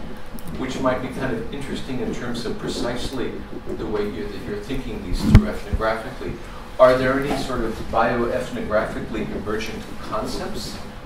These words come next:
that might emerge from within, uh, the colonia that might be accessible to help you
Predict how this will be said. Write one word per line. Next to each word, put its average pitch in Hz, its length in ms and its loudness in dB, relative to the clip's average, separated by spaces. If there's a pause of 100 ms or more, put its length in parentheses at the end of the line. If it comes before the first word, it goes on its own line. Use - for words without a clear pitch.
(160)
that - 140 -4
might 113 200 2
emerge 110 380 -2
from 107 360 -4
within, - 460 -4 (760)
uh, 101 200 0
the 101 140 -4
colonia - 640 0 (560)
that 101 220 2
might 120 240 0
be 113 100 0
accessible - 800 0 (260)
to - 80 -6
help 143 300 0
you 123 260 0